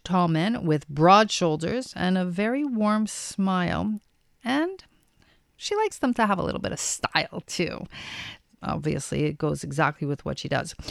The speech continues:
Anyway, if you think you're, you are the match for Catherine, again, Intermezzo, info at intermezzo dot C A. Send in your bio and a picture and see if you are the lucky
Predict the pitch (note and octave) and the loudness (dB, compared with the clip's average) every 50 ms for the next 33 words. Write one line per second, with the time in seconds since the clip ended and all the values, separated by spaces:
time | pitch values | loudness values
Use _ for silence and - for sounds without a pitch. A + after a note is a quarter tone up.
0 | - - C4+ B3+ E3+ - - - A3 G3+ - A3 A#3 A#3+ A3 - A#3 G#3+ A3 G#3 | 0 4 6 6 6 6 6 4 2 4 4 2 2 2 2 2 0 0 2 0
1 | G3 - - - G3 G#3 G3+ F#3+ F#3 F3+ F3 F3+ E3 D#3+ E3 - - - - - | 0 0 0 0 2 4 4 4 4 2 2 2 2 0 -2 -4 -8 -6 -6 -6
2 | - - G#3 G3+ - - A3 - - F3 F#3+ G3+ A3 A3+ - - G#3 G#3 - - | -2 2 2 2 2 2 0 0 0 2 4 4 2 2 2 2 2 2 2 2
3 | G3 F#3 F#3 F#3 G3+ G#3 - - C4 C4+ C#4 - - _ A3 B3 C#4 - - D#4 | 2 2 2 2 2 0 0 2 2 2 2 0 0 _ 4 4 4 4 4 4
4 | D4+ D4 - F3+ D#3+ - - _ G#3+ A#3+ B3+ - C4 B3 A3 G#3 G#3 G#3 - - | 4 4 6 4 2 2 0 _ 0 0 2 2 0 2 2 2 0 0 0 0
5 | G#3+ F#3 - F#3 F#3+ G3 - - - G3 - - _ - A3+ B3 C4 C#4 D4 - | 0 2 4 4 4 4 0 -2 -2 -2 -4 -2 _ 6 6 6 6 6 2 -2
6 | - - - A3 A3 G#3+ - - G#3 G#3 G3+ G3+ G3 - - F#3 F3 E3 D#3+ D#3 | -2 0 2 2 2 2 2 2 4 4 4 4 2 2 2 4 4 4 6 6
7 | F3+ F#3+ G3+ A3 A#3 A#3 A3+ - F3+ E3+ E3 D#3 - - F3+ - - - G#3+ A3 | 4 6 6 6 4 2 2 2 2 2 2 0 -2 -4 -4 -4 -2 0 0 0
8 | A3+ - - E3 D3+ D3 D#3+ - - - G#3+ - - F3+ - - F3+ F3+ G3 - | 0 0 0 0 0 0 -2 -4 -6 -6 -4 -4 -4 -4 -4 -2 -2 -2 -2 -2
9 | - - E3 D#3 D#3 D#3+ D#3+ - - - E3+ - D3+ D3+ D3 D3 D3+ D#3 F3+ F#3+ | -2 0 0 2 2 2 2 0 -4 -8 -4 -2 -2 0 0 0 0 0 -2 -2
10 | - - - G#3+ G#3+ A3 A3 G#3 | -4 -4 -2 -2 -2 -2 -2 -6